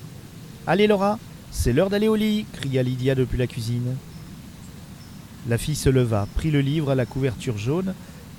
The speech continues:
et disparut par la porte. À cet instant, Louis entra dans le salon. Il posa à côté de la cheminée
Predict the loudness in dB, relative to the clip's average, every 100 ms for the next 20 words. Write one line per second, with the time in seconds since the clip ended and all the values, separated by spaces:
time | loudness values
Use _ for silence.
0 | -2 0 -2 2 4 4 2 0 -2 -4
1 | -6 -6 -12 -12 -16 -18 -18 -18 -16 -16
2 | -16 -18 -18 -4 0 0 2 0 2 0
3 | 0 -8 -18 -8 2 4 4 4 2 2
4 | 4 4 4 2 2 0 -4 -12 -16 -16
5 | -18 -14 -4 4 6 8 6 4 2 2
6 | 4 2 2 0 2 0